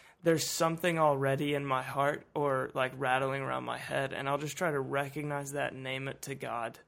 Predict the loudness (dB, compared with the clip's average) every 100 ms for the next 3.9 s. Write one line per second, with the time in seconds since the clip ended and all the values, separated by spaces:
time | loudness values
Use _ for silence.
0 | _ -12 -8 -6 -6 -6 -6 -10 -10 -12
1 | -12 -14 -18 _ _ _ _ _ _ 2
2 | 6 8 6 4 6 6 4 2 4 6
3 | 4 2 0 0 -2 0 2 0